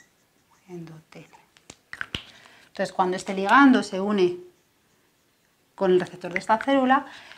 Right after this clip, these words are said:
eh, este receptor es un G P C R, entonces está acoplado a proteína G, que tiene sus tres unidades como siempre. Esto va a provocar la activación de esta proteína G, que nos va a llevar a la activación de la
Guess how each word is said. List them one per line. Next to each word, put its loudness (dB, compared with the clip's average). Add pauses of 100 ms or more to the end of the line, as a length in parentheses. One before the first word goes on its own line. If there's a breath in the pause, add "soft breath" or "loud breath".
(140 loud breath)
eh, 4 (160)
este 0
receptor 0
es -4
un -4
G -2
P -8
C -2
R, 0 (520)
entonces -6
está 2
acoplado 0
a -2
proteína -4 (100)
G, -2
que -8
tiene -6
sus -14
tres -12
unidades -2
como -10
siempre. 4 (500 loud breath)
Esto 0
va 8
a 2
provocar 4
la 8
activación -2 (280 loud breath)
de -2
esta -4
proteína -4
G, -2 (520 soft breath)
que 2
nos 4
va 8
a 6
llevar 6
a 6
la 6
activación 0
de -2
la 2